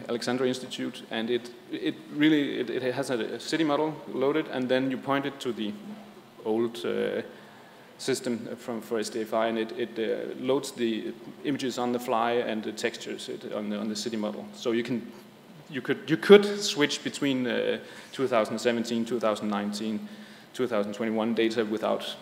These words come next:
uh, without any problems. Um,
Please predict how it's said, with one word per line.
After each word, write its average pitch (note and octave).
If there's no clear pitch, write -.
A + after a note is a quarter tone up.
uh, A2+
without G#2+
any A2
problems. G#2+
Um, G#2